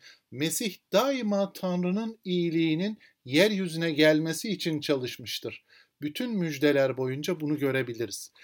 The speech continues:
Öyleyse bugün biz de düşünelim. Tanrı bize nasıl iyilik etti? Öncelikle sözüne göre iyilik etti. Onu bilelim ve bunu şükranla hatırlayalım. Ya Rab,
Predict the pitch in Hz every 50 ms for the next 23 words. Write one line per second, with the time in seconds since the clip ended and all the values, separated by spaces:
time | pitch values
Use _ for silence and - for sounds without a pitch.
0 | - - - _ _ - 156 151 185 254 294 285 - 285 226 262 247 262 226 196
1 | 185 240 247 208 196 175 147 127 123 - - 131 123 113 117 113 104 - - 143
2 | 151 156 165 - 180 175 165 139 180 190 180 175 180 175 - 147 131 - - 143
3 | 131 123 113 117 107 - 120 113 - _ - 151 190 208 - _ _ _ _ _
4 | _ _ - 127 120 120 123 135 135 151 156 - 143 151 151 - - - 131 120
5 | 110 117 131 151 156 139 127 120 120 120 117 - 117 110 107 107 110 107 - 107
6 | 104 101 _ - 110 104 - _ _ _ _ _ 135 135 139 147 127 127 117 120
7 | 113 113 143 180 202 - _ _ _ _ _ _ _ _ - 127 135 135 127 120
8 | 127 143 170 175 - - 151 151 - 156 151 151 143 127 120 107 113 110 - -
9 | 107 101 104 104 104 101 98 101 _ _ _ _ _ _ _ _ _ - _ _
10 | _ _ _ _ _ _ _ _ _ - 123 151 190 214 214 190 175 143 120